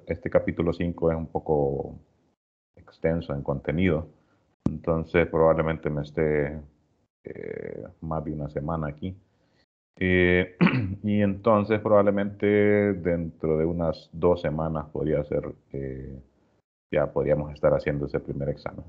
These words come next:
Déjenme pensar bien así como qué día quizás sea lo más conveniente, aunque, em, pues me gustaría escuchar también, no sé,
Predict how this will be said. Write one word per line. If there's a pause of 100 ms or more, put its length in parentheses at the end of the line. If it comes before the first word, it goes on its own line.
Déjenme
pensar
bien
así
como
qué
día
quizás
sea (460)
lo
más
conveniente,
aunque, (680)
em, (480)
pues
me
gustaría
escuchar
también,
no
sé,